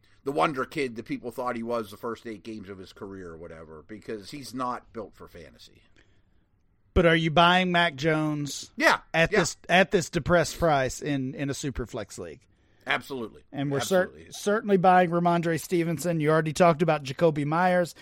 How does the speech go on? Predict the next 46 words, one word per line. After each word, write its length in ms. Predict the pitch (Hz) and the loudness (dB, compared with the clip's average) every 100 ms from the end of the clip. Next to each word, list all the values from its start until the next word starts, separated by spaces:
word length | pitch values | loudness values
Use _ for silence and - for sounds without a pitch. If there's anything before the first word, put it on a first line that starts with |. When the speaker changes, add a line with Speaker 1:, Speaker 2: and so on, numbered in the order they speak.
| - - - | -20 -20 -6
Speaker 2:
Wait 260 | 139 175 | 2 2
until 260 | 170 143 170 | 2 2 2
he 140 | 156 | 2
gets 240 | 147 156 - | 0 -2 0
that 220 | 151 - | -2 0
payday, 380 | 170 165 160 151 | 0 2 2 2
then 280 | 131 156 175 | 2 0 0
sell. 420 | - 170 160 160 | 0 2 2 2
I 120 | 139 | 0
agree 300 | 135 123 147 | -2 -2 -4
Speaker 1:
Mm-hmm. 80 | 143 | -2
Speaker 2:
with 120 | 135 | -2
Matt 320 | 143 139 139 | -4 -2 -4
on 200 | 135 135 135 | -4 -4 0
that 220 | 156 170 | -2 -2
one. 200 | 156 151 - - - - - | -4 -6 -12 -20 -20 -12 2
Tyquan 420 | 190 - - 196 | 2 6 6 6
Thornton, 300 | 165 170 143 | 4 4 0
I 60 | 135 | -4
keep 220 | 202 175 | -4 0
going 260 | 180 170 | 2 2
back 240 | 147 147 - | 2 0 -2
to 80 | 131 | -6
him. 260 | 127 120 | -4 -4
I, 160 | 139 220 - | 0 -2 -2
I 140 | 202 339 | 2 4
was 160 | 247 | 6
really 260 | 190 185 170 | 8 8 6
impressed 480 | 139 156 147 135 151 | 0 0 0 0 -4
with 140 | 131 | -4
what 180 | 147 139 | -2 0
I 80 | 135 | -2
saw 320 | - 160 156 | 0 2 2
from 220 | 147 147 | 0 -4
him. 260 | 151 147 147 | -2 -2 -4
It 140 | 143 | -2
was 380 | 147 170 160 - | 4 4 4 -2
Speaker 1:
He's 200 | - - | -16 -18
a 80 | - | 0
good 60 | 160 | 4
Speaker 2:
rel-, 220 | 160 165 | 4 4
Speaker 1:
player. 180 | 135 - | -2 -6
Speaker 2:
relatively 720 | - 175 175 175 185 160 160 | -6 4 4 6 2 0 0
limited. 560 | 147 160 165 160 160 143 - - - | -2 -2 -2 0 0 -2 -14 -20 -20
Uh, 420 | - 127 127 120 113 - | -12 -8 -6 -8 -10 -10
he's, 260 | 165 302 | -8 -8